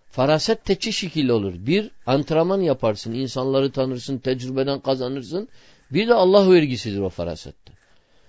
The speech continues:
Bir tane böyle baktın geldi, senin arkadaş oldu, "Ya gözüm tutmadı mı?" dersin. Yen tecrübeden tutmadı. İşte harekatından, duruşundan, konuşmasından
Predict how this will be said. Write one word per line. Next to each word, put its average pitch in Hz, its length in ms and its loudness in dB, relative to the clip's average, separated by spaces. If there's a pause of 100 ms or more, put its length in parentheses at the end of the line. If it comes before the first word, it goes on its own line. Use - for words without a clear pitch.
(180)
Bir 233 180 2
tane 214 280 2
böyle 220 240 4
baktın 208 340 0
geldi, 196 520 2
senin 202 240 -2
arkadaş 196 480 0
oldu, 170 240 0
"Ya 190 180 2
gözüm 175 360 0
tutmadı 147 460 -2
mı?" 107 180 -4
dersin. 95 340 -6 (1500)
Yen 147 260 2
tecrübeden 175 760 4
tutmadı. 123 460 -2
İşte 131 200 -2
harekatından, 143 920 0 (460)
duruşundan, 151 720 2
konuşmasından 151 1000 -2